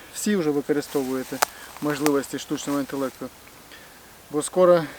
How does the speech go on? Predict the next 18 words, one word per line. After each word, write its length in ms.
я 100
так 180
думаю, 340
ми 120
живемо 320
в 40
якраз 360
перехідний 520
такий 220
період 420
між, 180
е, 240
штучним 420
інтелектом, 580
роботами 600
і 160
ще, 340
е, 220